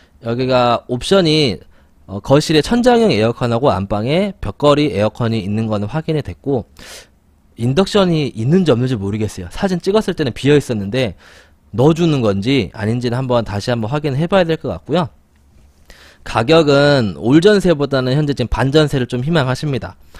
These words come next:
이억에 오십이라든지 아니면 일억에 백. 관리비는 한 세 명까지는 구만 원에 전기, 가스 별도 될 것 같고요. 수도 포함이고,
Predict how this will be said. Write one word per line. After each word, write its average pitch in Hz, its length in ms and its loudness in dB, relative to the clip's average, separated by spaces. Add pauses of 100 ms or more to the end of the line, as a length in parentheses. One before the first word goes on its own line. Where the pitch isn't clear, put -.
(340)
이억에 160 800 4
오십이라든지 113 1080 -2
아니면 101 400 -6
일억에 127 680 2 (460)
백. 135 300 -2 (400)
관리비는 156 760 2 (920)
한 139 140 -2
세 240 180 2
명까지는 190 680 2
구만 156 340 2
원에 139 220 0
전기, 123 280 -6
가스 151 280 -4
별도 104 300 -6
될 92 140 -8
것 113 120 -10
같고요. 127 440 -6
수도 196 220 -2
포함이고, 160 600 2